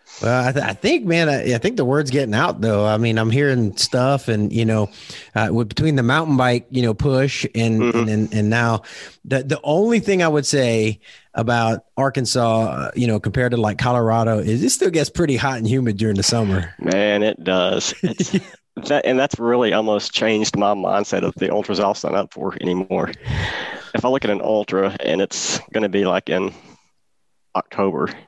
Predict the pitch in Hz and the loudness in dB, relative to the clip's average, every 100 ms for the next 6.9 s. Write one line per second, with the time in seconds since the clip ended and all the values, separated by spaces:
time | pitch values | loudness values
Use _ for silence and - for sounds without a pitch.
0 | _ _ _ - 90 107 101 98 95 95 | _ _ _ -2 0 0 0 -2 -2 -2
1 | 104 - 95 98 95 98 98 98 90 95 | -2 -2 0 0 0 0 0 0 0 2
2 | - 92 92 - - 101 92 80 - - | 0 0 -2 -4 -4 -2 -2 -2 -6 -12
3 | - - - - - - _ - - - | -20 -20 -20 -20 -20 -20 _ -8 -4 -2
4 | - - - - - - - - - 185 | 0 0 0 0 -2 -6 -2 0 0 0
5 | - - - - 185 - - - - - | -2 -2 -4 -4 -4 -6 -14 -16 -20 -20
6 | - - - - - - 156 160 127 | -20 -20 -20 -10 -6 -2 0 2 2